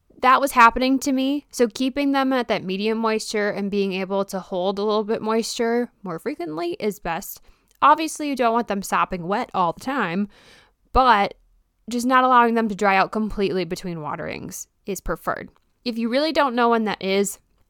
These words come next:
obviously a moisture meter reader is definitely helpful for that. For me, I probably water it every two weeks during peak season, maybe every week and a half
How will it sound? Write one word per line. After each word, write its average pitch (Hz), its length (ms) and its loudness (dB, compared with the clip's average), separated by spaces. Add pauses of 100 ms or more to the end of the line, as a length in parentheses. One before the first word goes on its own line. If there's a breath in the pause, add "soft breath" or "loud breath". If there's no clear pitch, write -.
obviously 254 500 0
a 240 40 0
moisture 208 360 -2
meter 214 220 0
reader 208 200 0
is 185 200 -4
definitely 220 480 -4
helpful 190 420 -2
for 233 160 -6
that. 233 320 -4 (560 loud breath)
For 277 180 2
me, 302 380 2
I 262 120 2
probably 254 500 2
water 240 360 2
it 240 220 -2 (220)
every 208 800 -2 (140)
two 269 260 -6
weeks 339 540 -6
during 330 600 -4 (360)
peak 311 240 -8
season, 330 520 -2
maybe 240 360 0
every 233 340 0
week 220 320 -2
and 233 100 2
a 208 80 -2
half 247 800 0